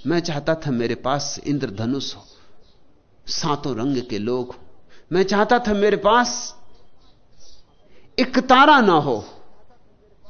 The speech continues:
मेरे पास सब तरह के वाद्य हों, कि मैं एक ऑर्केस्ट्रा बनाऊं जिसमें सारे वाद्य सम्मिलित हो सके।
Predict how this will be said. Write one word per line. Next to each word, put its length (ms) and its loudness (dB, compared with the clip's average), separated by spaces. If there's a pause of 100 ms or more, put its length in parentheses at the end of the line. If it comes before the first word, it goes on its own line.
(500)
मेरे 220 6
पास 560 2
सब 380 0
तरह 220 6
के 180 2
वाद्य 460 4
हों, 380 -2 (1400)
कि 80 4
मैं 140 4
एक 180 2
ऑर्केस्ट्रा 720 -2
बनाऊं 360 -6 (960)
जिसमें 300 -2
सारे 680 -2
वाद्य 440 -2
सम्मिलित 480 -6
हो 80 -8
सके। 440 -14